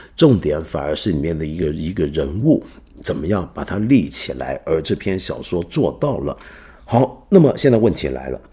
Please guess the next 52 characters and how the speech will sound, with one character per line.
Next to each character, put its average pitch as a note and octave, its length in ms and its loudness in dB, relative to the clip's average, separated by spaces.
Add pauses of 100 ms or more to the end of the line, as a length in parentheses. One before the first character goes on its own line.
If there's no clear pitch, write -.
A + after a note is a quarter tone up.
同 A#2 220 0
样 G3+ 220 4
都 B2 160 4
是 A#2 180 -2
一 G2 60 0
种 D2+ 240 -4
看 F#3+ 280 2
起 - 200 -6
来 D2 120 -4
比 D2 140 -8
较 E2+ 100 2
平 - 220 -8
淡 D#2+ 180 0
的 B1+ 80 -6
语 A1 220 -8
言， A#1 180 -8 (440)
汪 F#3 280 4
曾 G#3 220 6
祺 G2+ 240 -4
的 F#2 100 2
这 A2 140 -2
种 F#2+ 320 -4
语 C#2+ 200 -6
言 C#2+ 360 -4
能 A2 300 2
不 A#3+ 100 0
能 B2 220 4
够 A2+ 200 4
用 A2 280 2
来 D#2 160 0
完 E2 400 -2
成 E2 280 -2 (120)
博 G2+ 200 4
尔 F#2 160 0
赫 F2 280 -2
斯 F#2 280 0
式 F#2 280 -2
的 C#2+ 160 -2
那 E2 240 0
种 C2 320 -6
推 G2+ 240 0
理 D#2 180 -2
呢？ C2+ 180 -10 (300)
其 - 220 0
实 G2 240 0
是 A2+ 240 0
有 D2+ 120 0
很 B1+ 380 -6
大 D#2+ 300 -2
距 C2+ 320 -4
离 B1 160 -10
的， - 120 -8